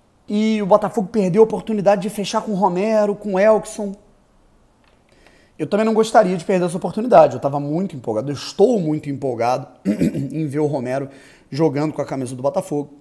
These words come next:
Estava muito empolgado em ver o Elkson, é, jogando com a camisa do Botafogo novamente. Acho que são caras que agregariam muito, certo? Mas existe o aspecto financeiro,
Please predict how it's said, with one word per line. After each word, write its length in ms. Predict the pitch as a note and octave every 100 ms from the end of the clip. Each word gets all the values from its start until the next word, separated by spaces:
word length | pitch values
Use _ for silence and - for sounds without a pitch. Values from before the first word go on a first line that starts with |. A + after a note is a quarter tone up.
| _ _ _ _ _ _ -
Estava 440 | - - E3 F3+
muito 420 | D3+ E3+ A3 A3
empolgado 460 | E3+ C#3 C3+ C#3 C3+
em 40 |
ver 120 | B2 C#3
o 100 | C3
Elkson, 420 | C3+ C3+ C3+ G#2+ - - - - _ -
é, 320 | C#3 C3+ C3 C#3
jogando 480 | C3+ D#3+ C3 D3+ C#3+
com 80 |
a 40 | C#3
camisa 260 | D3 C#3
do 60 | B2+
Botafogo 380 | B2+ C3 - B2+
novamente. 580 | B2+ E3 D#3 C3+ - -
Acho 320 | D3 F3+ -
que 80 | D3+
são 160 | - C#3
caras 260 | D3+ A#2
que 120 | - - _ _ _ -
agregariam 520 | C3 D3+ D#3+ D3+ F3
muito, 580 | F3 D#3+ F#3 A3+ A3 A3 - _ _ _ -
certo? 440 | - E3 F3+ - - _ _ _ -
Mas 180 | E3+
existe 380 | F3 D#3+ F3+ -
o 40 | D#3
aspecto 380 | C#3+ C3 A#2
financeiro, 600 | - F3+ G3 - F3+ F#3